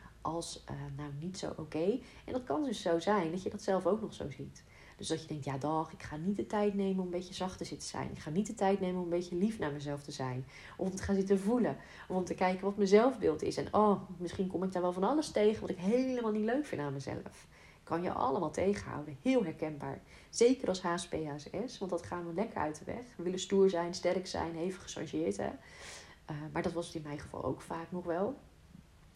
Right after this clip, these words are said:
En dan zit je er gewoon niet op te wachten om op die manier te gaan kijken. En ook om,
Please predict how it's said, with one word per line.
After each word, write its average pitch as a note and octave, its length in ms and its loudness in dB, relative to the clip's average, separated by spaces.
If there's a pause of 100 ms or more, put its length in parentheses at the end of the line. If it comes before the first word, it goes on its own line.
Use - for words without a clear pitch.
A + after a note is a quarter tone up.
En D#3 180 0
dan D#3+ 120 0
zit A3 140 0
je - 60 0
er B3+ 60 6
gewoon A#3 180 4
niet G3 80 2
op D#3+ 60 0
te - 100 -8
wachten F3 300 0
om D#3+ 80 -2
op D3+ 140 -4
die E3 140 -2
manier D3 300 -4
te - 60 -14
gaan C#3+ 200 -8
kijken. A3 400 4
En F3 100 0
ook F#3+ 160 0
om, F#3 200 0